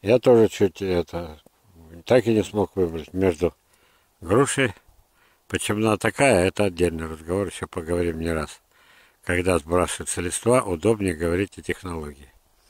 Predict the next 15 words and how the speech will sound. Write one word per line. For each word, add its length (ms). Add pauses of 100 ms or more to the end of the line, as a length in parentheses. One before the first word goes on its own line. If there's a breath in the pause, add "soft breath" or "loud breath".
(2000 soft breath)
Вот, 440
и 120
так 220
получается 600
бывший 340
питомник. 560 (840)
Никто 400
не 160
садил 500
на 300 (420)
холмы. 600
А 120
откуда 400
холмы-то 560
взялись? 480